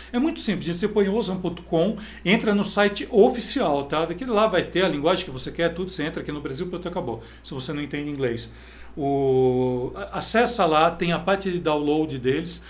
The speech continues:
assim também você acaba, né, se você entra no site da Osram, é bem legal também, porque você acaba, é,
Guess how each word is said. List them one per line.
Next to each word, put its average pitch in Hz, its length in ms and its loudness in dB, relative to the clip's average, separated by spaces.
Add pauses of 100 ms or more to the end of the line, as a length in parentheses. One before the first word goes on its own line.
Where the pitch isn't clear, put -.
(240)
assim 202 320 2
também 190 300 2
você 175 260 0
acaba, 170 580 0
né, 156 200 -6
se - 180 -4
você 180 220 -4
entra 156 180 -6
no 147 80 -6
site 147 260 -4
da 131 120 -2
Osram, 143 180 -2
é 117 60 -6
bem 165 120 -4
legal 139 220 -4
também, 139 240 -6
porque 160 260 -8
você 143 220 -4
acaba, 135 640 -2 (500)
é, 127 640 0